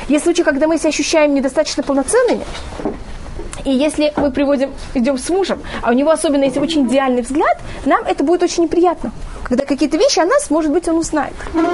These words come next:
Поэтому есть две совершенно противоположные стороны. И тогда Ривка идет сама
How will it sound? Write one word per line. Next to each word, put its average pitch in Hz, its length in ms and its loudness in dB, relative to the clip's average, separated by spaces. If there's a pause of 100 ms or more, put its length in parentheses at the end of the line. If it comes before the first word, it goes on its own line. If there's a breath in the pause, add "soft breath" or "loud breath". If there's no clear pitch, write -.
(580 loud breath)
Поэтому 302 240 2
есть 339 160 4
две 311 160 2
совершенно 349 320 0
противоположные 320 520 0
стороны. - 360 -4 (680 loud breath)
И - 80 -4
тогда 294 240 4
Ривка 339 320 2
идет 302 200 0
сама 302 440 2